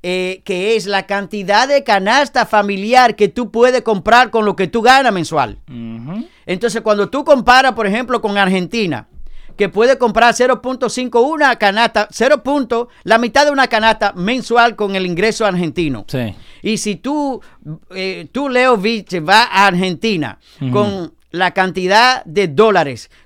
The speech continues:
Speaker 1: tú compras tres punto cinco canastas familiar
Speaker 2: Exacto.
Speaker 1: con lo que tú ganas aquí,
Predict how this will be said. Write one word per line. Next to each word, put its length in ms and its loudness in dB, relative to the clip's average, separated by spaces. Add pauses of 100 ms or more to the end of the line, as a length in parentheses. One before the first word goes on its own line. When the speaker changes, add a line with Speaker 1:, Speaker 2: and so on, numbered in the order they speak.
Speaker 1:
tú 160 -6
compras 420 0
tres 160 0
punto 340 -4
cinco 360 -2
canastas 440 0
familiar 680 2 (180)
Speaker 2:
Exacto. 300 -2
Speaker 1:
con 100 2
lo 80 -2
que 120 0
tú 120 -2
ganas 320 2
aquí, 500 -2